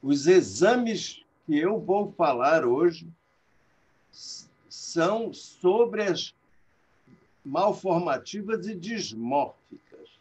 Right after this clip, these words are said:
não sobre os metabólicos. Os metabólicos nós vamos ter duas aulas, deve ser a décima primeira e a décima segunda.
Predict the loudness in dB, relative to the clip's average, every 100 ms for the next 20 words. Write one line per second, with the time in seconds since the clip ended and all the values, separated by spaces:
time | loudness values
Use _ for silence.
0 | _ _ _ _ -12 -4 0 0 0 -6
1 | -10 -4 -4 -4 -6 -6 -6 -2 -2 -2
2 | 0 -2 -2 -8 -8 -12 -20 _ -20 -20
3 | _ _ _ _ _ _ _ _ -18 -10
4 | -2 0 0 -2 -2 0 2 0 -8 _
5 | _ _ _ _ _ _ _ -14 -8 -6
6 | -4 -2 -2 -2 0 0 0 -8 -4 0
7 | 0 0 0 2 2 0 -4 -14 _ _
8 | _ _ _ _ _ _ _ _ _ _
9 | _ _ _ _ _ _ _ _ -10 0
10 | 0 0 -4 4 6 6 4 0 -10 -2
11 | 2 2 0 -6 -4 -2 -2 -4 0 0
12 | 0 0 0 0 -2 -4 -4 -4 -4 -4
13 | -4 -10 -10 -10 -8 -8 -10